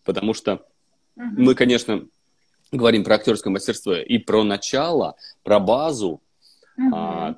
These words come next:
Speaker 1: то в базе актерского мастерства стоят очень базовые и очень нужные нам все вещи. Это работа с вниманием, работа
Speaker 2: Так.
Speaker 1: с фантазией, воображением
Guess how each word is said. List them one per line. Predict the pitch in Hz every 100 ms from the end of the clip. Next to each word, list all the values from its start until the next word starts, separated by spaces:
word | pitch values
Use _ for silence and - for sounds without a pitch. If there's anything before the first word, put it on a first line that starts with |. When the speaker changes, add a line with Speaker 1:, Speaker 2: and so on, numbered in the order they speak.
| -
Speaker 1:
то | 110 113 110 101 -
в | - 101
базе | 107 147 175 143
актерского | 120 107 - 98
мастерства | 92 - 82 - 87 82
стоят | - 95 110 131 - _ _ _
очень | - 120 127 139 139 139 131 - -
базовые | 85 104 117 123 131 131 139 139 139
и | - 104
очень | 107 110 120 - 107
нужные | 110 123 117 113
нам | 104 101
все | 101 -
вещи. | 95 92 76 - 69
Это | 104 107 - 90
работа | 92 98 110 95
с | -
вниманием, | 101 101 113 139 151 165 - - -
работа | 95 104 123 117 104
Speaker 2:
Так. |
Speaker 1:
с | 101 - 95 90 -
фантазией, | 104 98 110 95 92
воображением | 95 95 101 107 127 139 156 170